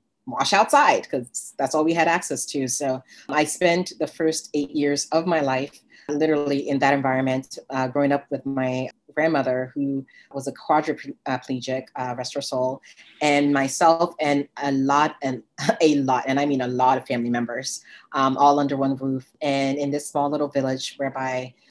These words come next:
electricity was literally non-existent. So after, uh, unfortunately, my ma-, my mom passed away when I was younger. So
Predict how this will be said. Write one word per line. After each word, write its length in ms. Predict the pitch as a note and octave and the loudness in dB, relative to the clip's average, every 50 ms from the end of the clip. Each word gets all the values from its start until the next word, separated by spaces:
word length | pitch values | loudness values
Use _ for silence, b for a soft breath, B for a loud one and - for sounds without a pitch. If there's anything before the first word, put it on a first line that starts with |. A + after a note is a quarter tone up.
| b - | b -8
electricity 560 | D3+ C#3 C3+ C3 - - D#3+ D#3 - D3 D3 | -4 -4 -4 -4 -4 -4 -4 -2 -2 -4 -4
was 180 | C#3 C3 B2+ - | -4 -4 -4 -4
literally 380 | C3 C3+ C#3+ C#3 C#3 C#3 C#3 C3 | -2 -2 -2 0 0 -2 -2 -4
non-existent. 760 | C3 B2+ C3 C3 B2 A#2+ - C#3 C#3 - - G3 G3 G3 - | -4 -4 -4 -4 -6 -6 -6 -6 -6 -4 -4 -4 -4 -4 -4
So 460 | - - D3+ C3+ C3 B2+ C3 B2+ - b b b b | -4 -2 0 0 0 0 -2 -4 -10 b b b b
after, 680 | D3 D3 D#3 D#3+ - - - F3 E3+ E3 E3 D#3+ - - | 2 2 2 2 0 -2 0 2 2 2 2 2 2 2
uh, 260 | D3 C#3 C3+ C3+ C3 | 0 0 2 2 0
unfortunately, 480 | C3+ C3+ - - F3+ D#3+ - D#3+ D3 C#3 | -2 -2 -2 -2 -4 -2 -2 -4 -2 -2
my 100 | C3+ C3+ | 0 2
ma-, 200 | C#3 C#3+ D3 D3 - _ - | 2 2 0 0 -4 _ -4
my 120 | D3 C3+ | -2 0
mom 440 | C3 C3+ D3 D#3 E3+ D#3 C#3 C#3 C#3 | 2 2 2 4 4 4 2 0 -2
passed 340 | C3+ - C3+ B2+ C3 - - | -2 -4 -4 -4 -4 -6 -6
away 280 | C3+ - C#3 C#3 C3+ | -4 -2 -2 -2 -2
when 120 | B2 C3+ B2 | -2 -4 -4
I 60 | B2 | -4
was 160 | B2+ B2+ B2+ - | -4 -6 -4 -4
younger. 300 | C3+ C3+ C3 C3 B2 A#2+ | -4 -4 -4 -6 -8 -8
So 340 | - - C#3 B2 A2+ - | -6 -4 -4 -6 -6 -8